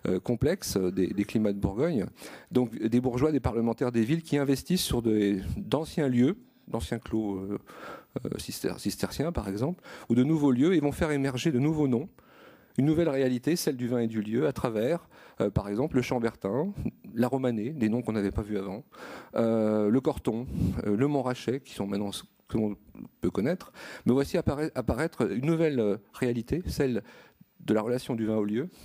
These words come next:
une nouvelle notion, donc le mot climat, et tout ça se cristallise avec l'époque moderne et va, euh, ensuite, euh, euh, devenir quelque chose de défini, unique, hein. C'est la, le, voilà la définition du mot climat en seize cent quatre-vingt-dix,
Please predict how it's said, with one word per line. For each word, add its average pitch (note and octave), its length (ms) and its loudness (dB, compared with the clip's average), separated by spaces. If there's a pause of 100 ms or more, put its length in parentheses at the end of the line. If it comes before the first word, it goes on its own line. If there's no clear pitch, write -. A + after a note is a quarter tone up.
(400)
une C#3 80 4
nouvelle D3+ 220 4
notion, D3+ 320 0
donc B2+ 180 0
le A#2+ 80 2
mot B2 160 2
climat, A#2 360 -2 (300)
et A#2+ 80 -4
tout C#3 120 0
ça F3 300 0 (240)
se - 100 -2
cristallise C#3 560 0
avec B2 220 0
l'époque B2 300 -2
moderne A#2+ 400 0
et C3 100 0
va, C3 220 0 (440)
euh, G#2+ 80 2
ensuite, A2 460 -2 (920)
euh, G2 220 0 (180)
euh, F#2+ 220 0 (180)
devenir B2+ 500 0
quelque A#2 220 -8
chose A#2 260 -2
de F#2+ 280 0 (680)
défini, B2 480 2 (220)
unique, A2 600 2
hein. C#3+ 120 0
C'est - 180 -2
la, G#2 120 2
le, G2+ 300 2
voilà G#2+ 220 0
la A2 40 -4
définition A#2 420 -2
du A2+ 100 2
mot A2+ 160 4
climat B2+ 340 -2
en A2 80 -2
seize G2+ 180 -2
cent G#2 160 -4
quatre-vingt-dix, G2+ 760 -2